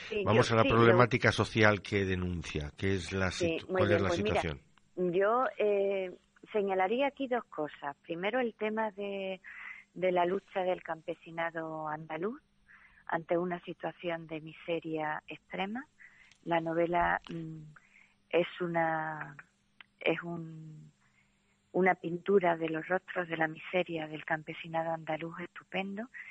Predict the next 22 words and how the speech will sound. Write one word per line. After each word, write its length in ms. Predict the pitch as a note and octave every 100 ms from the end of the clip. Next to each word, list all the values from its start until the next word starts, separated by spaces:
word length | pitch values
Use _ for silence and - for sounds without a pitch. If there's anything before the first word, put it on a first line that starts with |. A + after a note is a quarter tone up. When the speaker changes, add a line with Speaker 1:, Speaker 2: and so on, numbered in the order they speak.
| - - -
Speaker 1:
Entonces, 480 | E3+ F#3 - G3 -
narra, 460 | E3 F3+ F#3 A3 A3 -
bueno, 480 | E3+ E3 F#3 F3 E3
pues, 200 | - D#3 - - - - -
los 180 | F3+ F3
sinsabores 680 | F3+ E3+ F3+ E3+ F#3+ G#3+ A3
y 220 | G#3+ F#3+
la 200 | E3+ E3 D#3+
felicidad 640 | F3+ D#3+ - E3 F3 F3+
de 100 | F3+
la 120 | F3
asociación, 800 | E3+ - - E3+ D#3+ A#3+ G#3 E3
¿no? 120 | F#3 C4 _ - _ - - - _ -
En 200 | E3+ F3
una, 440 | F3+ E3+ E3 D#3+ -
en 160 | E3+
una 200 | E3+ F3
situación 580 | F3 - E3+ - F3+ F3+
de, 300 | D#3+ D#3 D3 -
de 140 | D#3
extrema 500 | - - E3+ E3+ E3+
miseria. 600 | D#3 D3 - D3+ D3 D3+